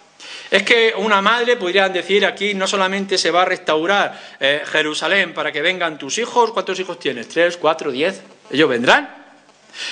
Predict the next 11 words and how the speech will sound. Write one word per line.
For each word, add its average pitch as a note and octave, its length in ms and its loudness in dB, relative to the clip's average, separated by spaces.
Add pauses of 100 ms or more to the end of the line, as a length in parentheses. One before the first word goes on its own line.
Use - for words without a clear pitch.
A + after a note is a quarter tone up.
Y F#3 80 2
que G#3 120 8
de G#3+ 100 4
pronto C4+ 300 0
vinieran A#3+ 480 2
cien. G3 320 0
¿De D#3 80 -6
dónde A#3 160 -2
salen G3+ 200 0
estos G3+ 260 -4
cien? B2+ 320 -6